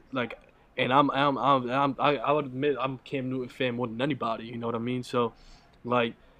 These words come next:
he is under, I wouldn't say he's under the most pressure of any quarterback. I'd say that's probably Mahomes, given the fact that he s-, signed such a big contract and he is the reigning, uh,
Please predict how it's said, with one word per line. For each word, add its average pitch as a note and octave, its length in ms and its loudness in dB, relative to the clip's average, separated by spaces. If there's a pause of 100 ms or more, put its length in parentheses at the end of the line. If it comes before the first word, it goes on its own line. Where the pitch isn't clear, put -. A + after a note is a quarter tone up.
(320)
he E3 260 6
is E3+ 200 8
under, D3 200 4
I C#3 80 8
wouldn't F3 220 6
say D#3+ 140 4
he's D#3 180 2
under C#3+ 160 0
the A#2+ 100 0
most A#2+ 540 -4
pressure E3 560 -2
of C3+ 100 -4
any D3 160 -2
quarterback. D3+ 460 -2
I'd A#2+ 120 -2
say C#3+ 120 -2
that's B2+ 180 -2
probably B2+ 320 2
Mahomes, B2 680 -4 (340)
given C3+ 200 2
the C3 60 4
fact B2+ 280 2
that A#2 100 -4
he B2+ 120 -6
s-, - 200 -12
signed C3 380 2
such - 260 -2
a C3 60 0
big B2 240 -2
contract C#3+ 580 0 (380)
and B2 280 0
he B2+ 240 -4
is B2 280 0
the B2 100 -2
reigning, B2 480 0
uh, A2+ 380 0